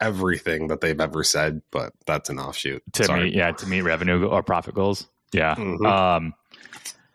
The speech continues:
Speaker 2: yeah, so I, I, I finally have that coveted Facebook blue check mark and pay sixteen dollars a month for it. But I only do that because I learned that it comes with extra security measures. So you have to verify your identity.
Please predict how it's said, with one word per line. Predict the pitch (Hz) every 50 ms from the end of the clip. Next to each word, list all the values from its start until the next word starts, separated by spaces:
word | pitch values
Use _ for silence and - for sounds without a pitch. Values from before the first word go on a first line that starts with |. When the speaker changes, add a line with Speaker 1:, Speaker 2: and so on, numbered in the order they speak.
| _ _ _ _
Speaker 2:
yeah, | - 113 104 95
so | - - 120 113
I, | 110 92 107 113 117 110 113 117
I, | 117 117 117 110 104 -
I | - 107 104
finally | - - 120 127 135 123
have | 110 110 110 104
that | 107 92 -
coveted | - - - 101 98 110 95 87
Facebook | - - 98 101 98 - - 107 101 -
blue | - 95 98 98 98 95
check | 90 - - 92 95 - -
mark | 92 85 82 80 76 -
and | - 85 82
pay | - - 104 95 90 87 85 85 87 -
sixteen | - - - - - - - - - 110 101 92 87
dollars | 85 82 85 90 90 87 82 85
a | 82
month | 82 82 82 85 - -
for | - 90 80 78
it. | 76 78 82 - - - - - - - - _ _ _
But | - 117 110
I | 113 110 123
only | 139 165 185 170
do | 123 95 104 110 117
that | 110 101 92 92 92
because | 98 95 - - 107 101 98 95 87 -
I | - 95 95 101 107 113 123
learned | 131 117 107 104 95 92 87 82 82 85 82 - - -
that | - 92 92 90 87 87
it | 85 -
comes | - - 101 92 87
with | 92 -
extra | - 104 92 - - 101
security | - - - - 135 143 123 98
measures. | 82 80 80 87 87 92 - - - - - _ _ _
So | - - - 107 92
you | 87 87 90 92 98
have | 110 107
to | - 101
verify | 90 87 90 92 92 - 98 92
your | 90 87 85
identity. | 82 80 82 92 85 80 80 78 80 82 85 95